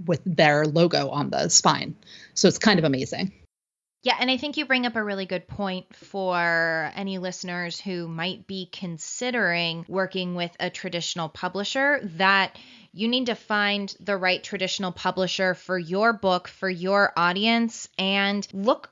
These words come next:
Speaker 2: over those contracts with a fine co-, tooth comb and really find a publisher who is willing to meet your vision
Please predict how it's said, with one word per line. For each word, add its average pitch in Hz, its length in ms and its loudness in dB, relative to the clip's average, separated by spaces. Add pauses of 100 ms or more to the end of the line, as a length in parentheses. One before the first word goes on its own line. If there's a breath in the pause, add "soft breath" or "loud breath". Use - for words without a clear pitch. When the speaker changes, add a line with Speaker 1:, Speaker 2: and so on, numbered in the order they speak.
Speaker 2:
over 240 680 0
those 170 300 -4
contracts 262 880 2
with 220 180 -2
a 196 60 2
fine 208 440 2
co-, - 240 -12 (160)
tooth - 380 -2
comb 240 560 2 (420 loud breath)
and 240 220 2
really 277 300 2
find 240 680 4 (180)
a 202 580 4 (120)
publisher 208 720 2
who 196 400 0
is 190 400 0
willing 208 540 0
to 202 640 -4
meet 185 440 2
your 208 200 4
vision 165 760 0